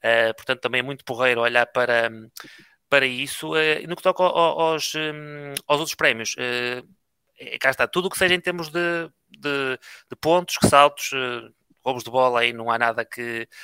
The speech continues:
eh, que discutir. Acho que o prémio ao treinador também está muito bem entregue ao, ao Fernando Sá.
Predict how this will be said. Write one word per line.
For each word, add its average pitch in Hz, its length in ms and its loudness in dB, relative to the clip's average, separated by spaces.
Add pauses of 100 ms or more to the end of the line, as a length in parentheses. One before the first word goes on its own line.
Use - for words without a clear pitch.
(180)
eh, 120 220 2
que - 120 -10
discutir. - 440 -2
Acho 147 280 0
que 143 260 -8
o 135 60 -4
prémio 139 280 -2
ao 135 80 2
treinador 135 240 -2
também 131 160 -2
está 127 120 -8
muito 139 180 -8
bem 131 100 -4
entregue 123 260 0
ao, 117 180 0
ao 123 80 2
Fernando 123 300 -8
Sá. 135 320 2